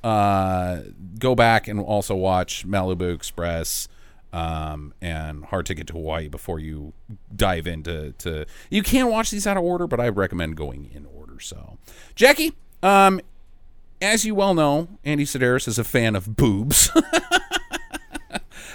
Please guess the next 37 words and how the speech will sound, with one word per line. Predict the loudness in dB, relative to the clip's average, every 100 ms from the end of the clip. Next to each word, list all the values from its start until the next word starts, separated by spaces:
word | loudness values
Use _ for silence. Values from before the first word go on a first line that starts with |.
| 0
Uh, | 8 10 12 12 10
but | 8 4
you're | 4 6 4
a |
fan | 4 2 4 4
of | 4 4 0 -10 -10
the | -4 -2
things | 0 0 0 0
that | -2
go | 2 0 0
over | 0 0 0
boobs, | -2 -2 -6 -8
specifically | -8 -4 -2 -4 -4 -6
costumes. | -6 -2 0 0 -4 -10 -12 -18 -8 2
And | 4 4 0 -8 -6
there's | 2 2 4
a |
lot | 2 4 4
of | 2
lovely | -2 -2 -2 -2
ladies | 0 0 0 -6 -10 -12 -6
in, | -6 -6 -8 -8
uh, | -8 -8 -12 -16 -14
this | -10 -8
film, | -4 -2 -2 -6
so | -4 -2 -2 -4 -8 -14 -20 -20 -20 -20 -20 -20 -10
who | -4 -2
do | -2
you | -4 -4
think | -2 -2 0
was | -4
the | -4 0
best | 0 -2
dressed | -8 -10 -12
in | -16 -16
this | -16
film? | -16 -18